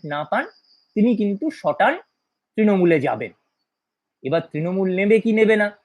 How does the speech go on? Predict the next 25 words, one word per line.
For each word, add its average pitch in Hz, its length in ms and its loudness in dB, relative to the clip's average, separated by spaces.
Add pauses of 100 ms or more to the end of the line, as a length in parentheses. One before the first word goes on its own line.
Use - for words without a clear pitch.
(140)
সেটা 156 140 -6
তৃণমূলের 208 500 0
ব্যাপার, 202 300 2 (320)
কারণ 156 240 -2
তৃণমূলেও 285 760 2 (600)
এমন 185 260 -4
এক 226 160 -4
অদ্ভুত 208 360 0 (440)
দল, 196 240 4
কারণ 196 320 -2
কি 196 200 -4 (300)
এই 233 160 4
যে 247 100 2
সমস্ত 226 380 -6
রাজীব 202 360 0
বন্দ্যোপাধ্যায়, 202 760 -2
যিনি 175 240 -4
মমতা 190 340 -4
বন্দ্যোপাধ্যায়ের 185 800 -4
ছবি 170 360 -4
নিয়ে 190 280 -2 (360)
কি 277 160 4
নাটকটাই 262 640 -2
না 240 120 2
করলেন, 147 420 0